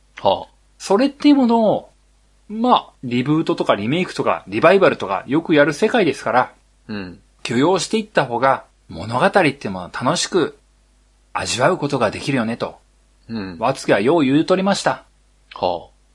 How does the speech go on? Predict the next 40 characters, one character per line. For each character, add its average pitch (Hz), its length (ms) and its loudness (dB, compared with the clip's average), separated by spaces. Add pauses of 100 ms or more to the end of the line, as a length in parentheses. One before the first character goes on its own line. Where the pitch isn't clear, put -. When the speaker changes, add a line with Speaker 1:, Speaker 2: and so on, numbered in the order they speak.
Speaker 2:
そ 156 160 -2
し - 80 -4
て、 196 280 4 (160)
ワ 120 140 0
ツ - 100 -12
キ 147 60 -2
自 151 140 0 (160)
身 147 80 -2
は 143 200 4
そ - 160 -10
の 160 100 -2
ス - 120 -8
ピ 220 120 -4
リ 196 120 -2
ッ - 60 -20
ツ - 160 -2
を 160 260 4 (160)
胸 151 260 -4
に、 190 200 -2
Speaker 1:
う 90 60 -12
ん。 - 80 -20 (100)
Speaker 2:
自 - 180 -12
分 110 160 -4
の 135 120 2
漫 123 200 0
画 147 100 2
作 165 220 -2
品 139 140 -4
っ - 20 -16
て 110 100 -12
も 101 100 -6
の 92 60 -10
を - 20 -16
作 - 160 -8
っ - 20 -6
て - 120 -16
き - 80 -10
ま 120 80 0
し - 120 -6
た。 - 180 -2